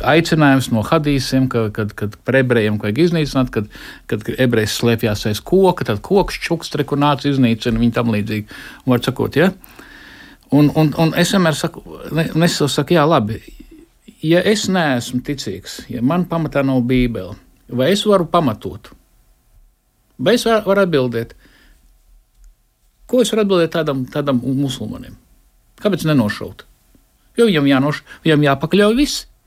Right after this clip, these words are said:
Viņam ar varu jāpakļauj viss. Jāsāk ar ebrejiem, visiem jāpakļauj, ja? Kā es viņam varu atbildēt? Kāpēc nenošaut? Kāpēc nošaut ir slikti?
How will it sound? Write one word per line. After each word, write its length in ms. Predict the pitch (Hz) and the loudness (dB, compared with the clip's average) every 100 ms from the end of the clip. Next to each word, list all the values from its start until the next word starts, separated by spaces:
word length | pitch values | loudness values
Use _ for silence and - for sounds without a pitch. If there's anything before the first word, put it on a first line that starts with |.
| _ - _ | _ -20 _
Viņam 260 | 147 143 131 | 0 2 4
ar 80 | 123 | 2
varu 360 | 120 127 208 202 | 2 2 2 0
jāpakļauj 600 | 147 143 180 190 175 135 | 0 -2 -2 -2 -2 0
viss. 300 | 175 - - - - - | -2 -4 -12 -20 -12 -2
Jāsāk 420 | 143 127 120 110 | -2 -2 -4 -2
ar 80 | 135 | 0
ebrejiem, 320 | 185 214 214 | 0 0 2
visiem 400 | 240 - 110 107 | 2 0 -4 -2
jāpakļauj, 480 | 117 98 107 120 139 | -2 -4 -10 -6 -4
ja? 80 | 151 - - - | -6 -10 -20 -20
Kā 200 | - 240 | -4 0
es 80 | 226 | 2
viņam 160 | 202 180 | 4 4
varu 140 | 175 | 4
atbildēt? 420 | 139 113 104 117 | 2 -2 -4 -4
Kāpēc 280 | - 196 - | -4 -4 0
nenošaut? 500 | 180 135 107 - - | 2 2 0 -6 -2
Kāpēc 180 | 180 190 | 0 2
nošaut 300 | 185 185 - | 0 0 -6
ir 20 | |
slikti? 440 | - 185 185 - | -2 -2 -4 -16